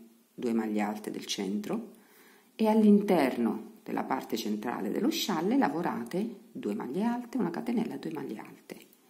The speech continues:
Salterete poi le due maglie alte successive e riprenderete come abbiamo fatto nel sesto,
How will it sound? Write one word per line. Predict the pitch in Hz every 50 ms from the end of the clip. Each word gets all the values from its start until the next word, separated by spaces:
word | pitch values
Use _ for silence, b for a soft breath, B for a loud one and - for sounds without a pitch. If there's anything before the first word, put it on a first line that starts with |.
| b b b b b b b b b b _ _ _ _ _ _ _ _ _ _ _
Salterete | - - - - 165 - - - 139 131 127 117 117 127 - 226 240
poi | 233 - - 123 120 110 107 117 147 196 - - B B B B B B B B B B B B _
le | 226 208 170 139 127
due | - 127
maglie | 120 123 120 117 117 113 113 107
alte | 104 90 - 107 - - - - - - - - - - _
successive | - - - - - - 226 233 233 - - 196 190 208 220 262 320 - -
e | - 247 240
riprenderete | 233 247 247 254 240 240 254 247 277 262 - - - - 180 - - - -
come | - - 180 185
abbiamo | 196 190 202 208 247 -
fatto | - - - - - - - - - - -
nel | 190 185 170 -
sesto, | 185 - - 110 - - - - - 123 117 113 - -